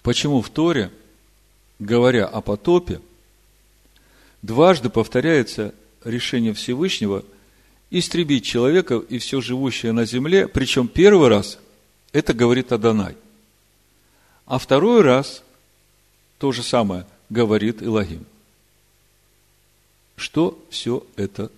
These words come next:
значит? Давайте прочитаем и попробуем сами удостовериться в этом и ответить, что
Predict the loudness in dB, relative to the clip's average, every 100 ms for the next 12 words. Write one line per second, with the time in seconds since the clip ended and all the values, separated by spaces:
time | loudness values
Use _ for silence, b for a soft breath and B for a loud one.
0 | -20 -18 -16 -16 -20 _ _ _ _ _
1 | b b b b b b _ 2 4 2
2 | -2 -6 -6 -4 -2 0 -2 -6 -8 -8
3 | -8 -14 _ _ _ _ _ _ -18 -10
4 | -8 -4 -4 -2 -2 -2 -4 -8 -6 -4
5 | -4 -6 -10 -8 -8 -6 -10 -12 _ _
6 | _ _ _ _ _ _ _ _ _ _
7 | -8 -6 -6 -8 -10 -12 -18 -12 -12 -12